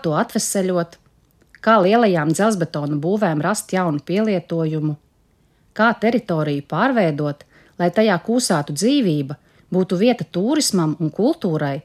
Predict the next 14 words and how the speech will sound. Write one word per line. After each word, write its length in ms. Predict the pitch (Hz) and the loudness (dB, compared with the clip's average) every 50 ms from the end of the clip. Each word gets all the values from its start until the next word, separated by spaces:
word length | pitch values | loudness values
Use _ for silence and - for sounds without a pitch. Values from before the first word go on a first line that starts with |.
| _ _ _ _ _ _ _ - | _ _ _ _ _ _ _ -6
tiktu 240 | 190 180 - - 175 | -6 -4 0 0 0
atjaunota 560 | 180 180 - 190 165 156 151 156 151 151 - | 0 0 0 0 2 2 2 0 0 -2 -4
saikne 540 | - - 165 151 156 165 165 - 170 160 143 | -6 -4 -2 -2 -2 -2 -2 -2 -2 -2 -2
ar 80 | 139 139 | -2 -2
dabu 380 | 147 156 180 226 226 175 151 - _ _ - | -2 -2 0 0 0 -2 -4 -6 _ _ -4
un 80 | 156 175 196 | 0 0 0
notiktu 400 | 226 226 - 151 - - - 202 | 0 0 -4 -8 -10 -6 -6 -2
uzņēmējdarbība? 1040 | 226 240 226 165 139 139 139 139 135 135 143 139 139 139 139 139 135 135 - - - _ _ _ _ _ _ _ _ _ _ _ _ _ _ _ _ _ _ _ _ _ _ - | 0 0 2 2 0 -2 -4 -4 -6 -6 -6 -6 -6 -6 -8 -8 -8 -10 -12 -14 -18 _ _ _ _ _ _ _ _ _ _ _ _ _ _ _ _ _ _ _ _ _ _ 0
Lai 120 | 175 170 175 | 2 4 4
rastu 320 | 214 277 - - - 240 | 4 2 2 2 0 2
atbildes 420 | 285 285 240 220 180 160 151 151 - | 2 2 2 2 2 0 0 -2 -4
uz 80 | 165 - | -4 -4
šiem 260 | - - 151 147 143 156 | -2 -2 -2 -2 -2 0
jautājumiem, 800 | 190 269 370 - - 214 170 156 147 147 147 147 139 135 139 | 0 0 0 0 0 0 0 0 0 0 0 -2 -2 -4 -6